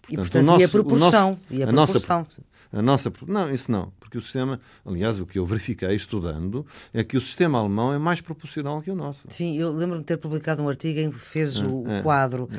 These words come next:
Speaker 2: é.
Speaker 1: eh, dos votos de uns partidos e de outros, e de facto
Speaker 2: Portanto, é exatamente
Speaker 1: os
Speaker 2: ao
Speaker 1: alemães
Speaker 2: contrário,
Speaker 1: têm muito
Speaker 2: é
Speaker 1: mais
Speaker 2: exa-,
Speaker 1: próximo da percentagem
Speaker 2: é exatamente
Speaker 1: que tiveram.
Speaker 2: ao contrário do que as pessoas,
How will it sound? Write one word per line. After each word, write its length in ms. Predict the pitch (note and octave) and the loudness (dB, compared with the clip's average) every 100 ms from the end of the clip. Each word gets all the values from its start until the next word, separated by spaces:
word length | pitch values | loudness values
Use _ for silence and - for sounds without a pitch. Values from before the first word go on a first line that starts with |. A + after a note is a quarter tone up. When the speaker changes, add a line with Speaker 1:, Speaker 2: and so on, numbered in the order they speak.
| G2+ - _ | -12 -16 _
Speaker 2:
é. 160 | C3+ C3 | -2 -2
Speaker 1:
eh, 60 | |
dos 200 | C3 C#3 | -2 -4
votos 520 | A2+ D3 C#3 - C3 | -2 -2 -2 -4 -8
de 60 | A#2+ | -6
uns 120 | C3+ | -8
partidos 420 | - C3+ C#3 A#2 | -6 -6 -6 -6
e 60 | B2+ | -4
de 80 | C#3 | -4
outros, 180 | C#3+ E3+ | -2 -2
e 80 | |
de 120 | D#3 B2 | -2 -6
facto 340 | - C#3+ C3 | -4 -4 -2
Speaker 2:
Portanto, 160 | G#2+ B2 | -2 4
é 60 | |
exatamente 460 | B2+ A#2 E3+ - D#3+ | 4 6 4 6 6
Speaker 1:
os 40 | |
Speaker 2:
ao 80 | F#3 | 6
Speaker 1:
alemães 360 | F3 F3+ F#3 D3 | 6 4 4 2
Speaker 2:
contrário, 80 | C#3 | 2
Speaker 1:
têm 200 | F#3+ F#3 | 2 2
muito 240 | G3 G3+ | 0 2
Speaker 2:
é 40 | |
Speaker 1:
mais 240 | C3+ F#3+ A#2 | 4 4 2
Speaker 2:
exa-, 100 | D#3 | 2
Speaker 1:
próximo 460 | G3+ G#3+ - A3 | 2 4 2 -2
da 140 | F#3+ G3+ | -2 -4
percentagem 400 | - - G#3 B3 | -2 -2 2 4
Speaker 2:
é 20 | |
exatamente 400 | G3+ F3+ F#3+ D#3 | 6 4 4 0
Speaker 1:
que 60 | F#3 | 2
tiveram. 200 | F3 D#3+ | 2 2
Speaker 2:
ao 60 | |
contrário 380 | B2 G#2+ B2 C#3+ | 0 0 2 2
do 100 | D3 | 0
que 100 | D3+ | -6
as 60 | D3+ | -8
pessoas, 600 | - - D#3 E3 D3+ A#2+ | -10 -6 -2 0 0 0